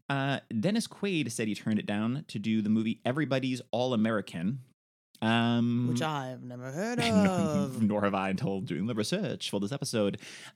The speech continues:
Speaker 1: Uh, yeah, I
Speaker 2: I don't
Speaker 1: don't
Speaker 2: need it.
Speaker 1: know. I don't care for it. Jeff Bridges turned it down.
Speaker 2: Jeff Bridges.
Speaker 1: Which is interesting to me. I don't,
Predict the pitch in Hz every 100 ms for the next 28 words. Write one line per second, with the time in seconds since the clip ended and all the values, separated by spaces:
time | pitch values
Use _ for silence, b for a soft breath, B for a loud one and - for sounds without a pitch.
0 | - 208 202 202 - 160 117 104 92 87
1 | - 170 139 240 180 160 147 151 147 143
2 | 151 156 185 170 - 185 180 165 143 240
3 | 262 _ - 208 170 123 95 - - 95
4 | 87 - 92 85 76 226 269 - - _
5 | - 190 190 185 143 - - 170 180 180
6 | 190 170 160 107 - - - 98 123 127
7 | B B B B _ 131 135 - 175 175
8 | 180